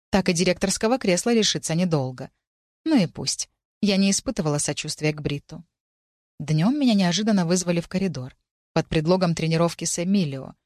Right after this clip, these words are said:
Я не сомневалась, что это ложь. Наверняка увижу Ульриха или Элиаса.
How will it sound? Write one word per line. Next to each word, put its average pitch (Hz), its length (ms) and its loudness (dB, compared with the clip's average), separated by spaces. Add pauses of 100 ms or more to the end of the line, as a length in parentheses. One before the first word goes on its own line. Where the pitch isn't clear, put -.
(300)
Я 214 160 2
не 185 100 2
сомневалась, 165 640 0
что - 220 -2
это 160 260 -2
ложь. 127 360 -8 (280)
Наверняка 190 580 2
увижу 170 440 0
Ульриха 165 500 0 (300)
или 285 300 0
Элиаса. 160 640 -4